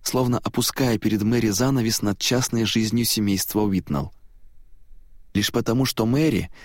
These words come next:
не была первой в чертовой очереди в биологическом или законном смысле, разве ее горе стоило меньше? Разве она несла не свою ношу? Она подумала,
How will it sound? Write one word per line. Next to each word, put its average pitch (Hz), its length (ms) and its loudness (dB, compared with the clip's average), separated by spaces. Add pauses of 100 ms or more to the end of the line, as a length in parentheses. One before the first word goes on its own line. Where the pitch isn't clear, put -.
(140)
не 117 160 2
была 135 260 2
первой 139 440 2
в - 80 -6
чертовой 135 520 0
очереди 113 480 2
в 107 40 -2
биологическом 120 840 0
или 120 220 2
законном 135 540 2
смысле, 143 600 0 (380)
разве 123 340 2
ее 131 160 4
горе 131 280 2
стоило 170 400 2
меньше? 101 500 0 (920)
Разве 110 360 0
она 117 240 2
несла 120 320 0
не 110 100 2
свою 113 300 2
ношу? 139 400 -2 (1000)
Она 98 200 0
подумала, 107 600 0